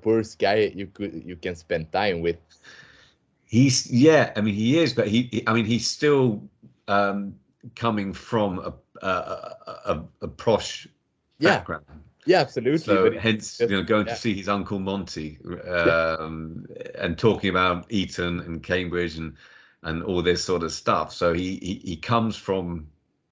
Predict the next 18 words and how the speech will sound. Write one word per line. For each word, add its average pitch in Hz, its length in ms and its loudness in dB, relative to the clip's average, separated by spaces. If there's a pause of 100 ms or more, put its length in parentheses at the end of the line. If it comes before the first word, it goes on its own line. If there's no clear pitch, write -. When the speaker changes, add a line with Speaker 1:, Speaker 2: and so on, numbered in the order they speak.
(480)
Speaker 2:
some 101 360 0
money, 87 500 -4
but 92 180 0
I 87 40 4
Speaker 1:
Mm. 85 80 -2
Speaker 2:
think 87 240 -4
the, 85 100 -4
the 85 160 -6
money 87 340 -2
has 78 140 -6
gone. 82 380 -4
It's 76 160 -12
one 85 140 -2
of 80 80 -2
those 78 260 -2
things 80 320 -4
where 80 360 -2 (160)
you 85 300 -4